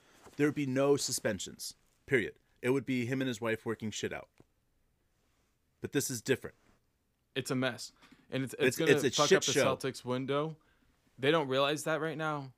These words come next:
Speaker 2: I'm sure they think they'll bring in a, a, a coach
Speaker 1: Dude,
Speaker 2: to
Speaker 1: Will Hardy got taken away by
Speaker 2: I
Speaker 1: the
Speaker 2: know.
Speaker 1: Jazz.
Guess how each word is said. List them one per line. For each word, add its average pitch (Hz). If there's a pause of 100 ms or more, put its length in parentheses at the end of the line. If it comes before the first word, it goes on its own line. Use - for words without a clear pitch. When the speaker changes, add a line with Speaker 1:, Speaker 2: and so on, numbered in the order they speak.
(180)
Speaker 2:
I'm 123
sure 156
they 151
think 143
they'll 143
bring 135
in 131
a, 110 (560)
a, 110 (340)
a 113
coach 135
Speaker 1:
Dude, 175
Speaker 2:
to 107
Speaker 1:
Will 190
Hardy 170 (260)
got 139
taken 160
away 139
by 117
Speaker 2:
I -
Speaker 1:
the 107
Speaker 2:
know. 107
Speaker 1:
Jazz. 120